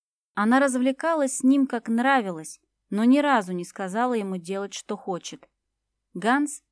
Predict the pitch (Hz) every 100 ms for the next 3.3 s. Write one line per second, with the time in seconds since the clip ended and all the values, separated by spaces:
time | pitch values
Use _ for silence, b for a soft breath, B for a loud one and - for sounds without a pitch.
0 | _ 220 196 233 233 269 285 269 233 -
1 | 185 175 247 294 247 190 - 185 202 233
2 | - 240 208 208 175 160 - 170 - 185
3 | 165 160